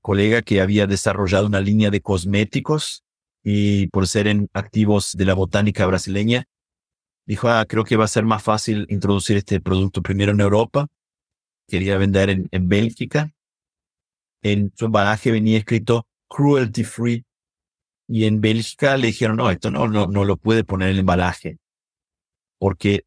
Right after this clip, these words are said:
es prohibido el test en animales aquí en Bélgica. O sea que todos los cosméticos son cruelty free y usted no puede colocar una cosa como si solo el, el suyo tuviera eso." Aquí en Brasil,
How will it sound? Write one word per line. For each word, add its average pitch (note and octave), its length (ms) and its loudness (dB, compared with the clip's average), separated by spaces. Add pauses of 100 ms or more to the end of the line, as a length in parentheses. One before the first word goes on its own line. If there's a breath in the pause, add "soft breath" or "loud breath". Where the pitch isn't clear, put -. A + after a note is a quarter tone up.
es G#2 180 -2
prohibido B2 520 2
el F#2 100 -6
test - 260 -4
en G2 120 -2
animales G2 500 0
aquí F#2+ 200 -2
en G2+ 100 0
Bélgica. A2 540 0 (920)
O G#2 120 -2
sea G#2 240 0
que G2 120 -2
todos C#3+ 360 0
los A#2 100 -4
cosméticos G#2 720 0
son F2 300 -4
cruelty G#2+ 360 0
free C3+ 380 -2 (320)
y A2 80 -2
usted A#2 220 0
no B2+ 140 2
puede C#3 300 0
colocar A2+ 400 0
una A#2 160 0
cosa A#2 540 -2
como A2 220 0
si A2 140 -4
solo B2+ 320 2
el, A#2 320 0
el G#2+ 260 0
suyo G#2 720 -2
tuviera G2 720 0
eso." F#2+ 360 -2 (1700)
Aquí B2 320 -2
en C3 80 0
Brasil, B2+ 580 -2